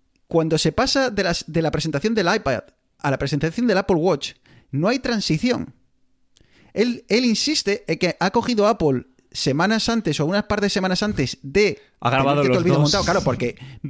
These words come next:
Speaker 1: Apple tiene el vídeo montado ese desde hace, vamos, llevará meses montarlo, ¿no? Eh, ha cortado, pa, pa, y ha metido, ha sustituido la presentación que tenían en, en mente con la presentación del nuevo, de, de, con una presentación nueva a-, adaptada al nuevo,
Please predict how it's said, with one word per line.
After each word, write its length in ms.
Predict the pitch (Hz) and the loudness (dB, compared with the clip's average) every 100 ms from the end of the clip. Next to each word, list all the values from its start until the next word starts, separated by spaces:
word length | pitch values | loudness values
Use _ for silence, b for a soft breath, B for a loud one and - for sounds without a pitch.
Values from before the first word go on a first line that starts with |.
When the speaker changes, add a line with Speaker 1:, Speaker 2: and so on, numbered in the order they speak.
| - | -2
Speaker 1:
Apple 260 | 165 202 190 | 0 2 2
tiene 180 | 202 208 | 2 2
el 80 | |
vídeo 180 | 185 190 | 4 2
montado 260 | 180 165 165 | 2 2 2
ese 140 | 214 | 2
desde 220 | 214 151 151 | 0 0 0
hace, 240 | 170 160 | 0 -2
vamos, 260 | 117 175 117 | 0 0 2
llevará 280 | 110 101 151 | 0 0 2
meses 360 | 143 233 143 123 | 2 2 0 0
montarlo, 380 | 117 117 104 113 | -2 -2 -4 -6
¿no? 160 | 214 B B B B B | -6 B B B B B
Eh, 260 | 135 - _ | -4 -4 _
ha 100 | 180 | -4
cortado, 520 | - 208 254 262 277 _ | -2 -2 0 0 -2 _
pa, 300 | - 233 - _ | -2 -2 -6 _
pa, 260 | 262 311 b b b | -2 -2 b b b
y 160 | - 170 | 0 2
ha 60 | |
metido, 600 | 220 220 247 233 262 - - - _ _ _ _ _ _ | 2 2 2 2 0 -4 -20 -20 _ _ _ _ _ _
ha 80 | 160 | -4
sustituido 440 | 180 208 208 240 196 | -2 0 0 2 2
la 80 | |
presentación 420 | 135 143 - 147 196 | 0 -2 0 0 0
que 80 | |
tenían 200 | 147 160 | 0 0
en, 100 | 202 196 | 0 0
en 140 | 202 | 0
mente 400 | 202 220 208 311 b b _ | 0 0 0 -4 b b _
con 220 | 175 226 | 0 2
la 100 | 208 | 0
presentación 640 | 143 143 139 127 127 214 | -2 -2 -2 -2 -2 0
del 140 | 208 185 | 0 2
nuevo, 220 | 190 180 | 2 2
de, 260 | 156 147 - | 2 0 0
de, 320 | 135 123 - | -4 -4 -2
con 120 | 139 | -2
una 100 | 147 | -2
presentación 360 | 175 170 165 180 | -2 -4 -2 0
nueva 220 | 180 220 | 0 0
a-, 260 | - 143 - | 0 -2 0
adaptada 360 | 131 117 165 196 | -4 -2 -2 0
al 40 | |
nuevo, 180 | 175 165 | 0 0